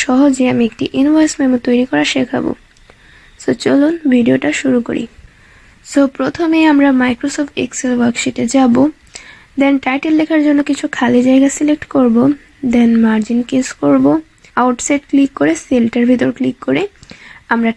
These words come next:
টাইটেলটা লিখব। আমাদের টাইটেলটা হলো ইনভয়েস মেমো। টাইটেলটা লেখার পর আবার আউটসাইড ক্লিক করে সেলটা সিলেক্ট করব। তারপর টাইটেলটাকে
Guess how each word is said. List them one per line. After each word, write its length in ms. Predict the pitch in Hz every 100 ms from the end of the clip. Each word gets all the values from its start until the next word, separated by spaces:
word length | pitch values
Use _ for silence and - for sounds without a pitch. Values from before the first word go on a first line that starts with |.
| 247
টাইটেলটা 380 | 277 302 285 247
লিখব। 180 | 240 220 277 - _ -
আমাদের 240 | 233 233 226 240
টাইটেলটা 440 | 262 277 311 302 277
হলো 160 | 233 262 339 - - 262
ইনভয়েস 420 | 294 294 285 311 - 240
মেমো। 280 | 233 226 - _ _ _ _ _ _ -
টাইটেলটা 420 | 277 285 330 311 277
লেখার 280 | 262 311 269 247
পর 120 | 247 320 - 233
আবার 180 | 247 294
আউটসাইড 360 | 277 262 - 269 -
ক্লিক 200 | 262 254 269
করে 140 | 302 330
সেলটা 300 | - 240 226 240
সিলেক্ট 300 | - 277 285 -
করব। 200 | 247 226 247 349 _ - - - - _ _ _ -
তারপর 300 | 247 240 247 240
টাইটেলটাকে 480 | 254 254 294 285 277